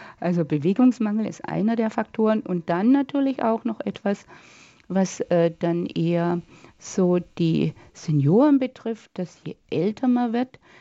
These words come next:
desto, äh, unelastischer werden auch die Gefäße.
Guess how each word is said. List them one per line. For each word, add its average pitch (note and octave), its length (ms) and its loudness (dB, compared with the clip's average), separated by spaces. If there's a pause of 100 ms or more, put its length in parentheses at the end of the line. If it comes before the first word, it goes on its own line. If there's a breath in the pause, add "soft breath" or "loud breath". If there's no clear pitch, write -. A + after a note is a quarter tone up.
(200 soft breath)
desto, F#3 400 -6 (100)
äh, D#3+ 340 0 (140)
unelastischer G3+ 960 0
werden F#3 360 0
auch D#3+ 200 -4
die C#3 200 -8
Gefäße. G3 680 0